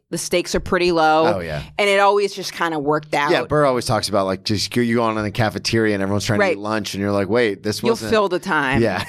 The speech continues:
Speaker 1: And they don't, they won't know if you end
Speaker 2: "What is that,
Speaker 1: early.
Speaker 2: egg salad? Huh?"
Speaker 1: Exactly. "Who's this guy eating that fucking egg salad?" It's, it's okay.
Speaker 2: Yeah.
Speaker 1: But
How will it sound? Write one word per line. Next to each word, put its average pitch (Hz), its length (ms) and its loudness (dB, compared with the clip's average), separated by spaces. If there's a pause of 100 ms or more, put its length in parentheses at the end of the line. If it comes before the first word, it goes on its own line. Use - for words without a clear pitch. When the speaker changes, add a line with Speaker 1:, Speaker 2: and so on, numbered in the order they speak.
(440)
Speaker 1:
And 226 160 0
they 240 80 4
don't, 240 200 2
they 226 120 4
won't 226 200 0
know 185 280 6
if 180 160 0
you 180 160 -6
end 175 240 0
Speaker 2:
"What 208 100 6
is - 100 2
that, 196 120 4
Speaker 1:
early. 185 100 2
Speaker 2:
egg - 60 -4
salad? 285 560 0
Huh?" 294 240 2 (120)
Speaker 1:
Exactly. 202 800 -2
"Who's 311 220 0
this 403 180 2
guy 233 220 0
eating 233 140 -8
that 226 120 0
fucking 214 240 -2
egg 185 140 0
salad?" 185 240 0
It's, 190 300 -2 (440)
it's 220 160 2
okay. 160 480 -2
Speaker 2:
Yeah. 95 300 0 (400)
Speaker 1:
But 233 480 2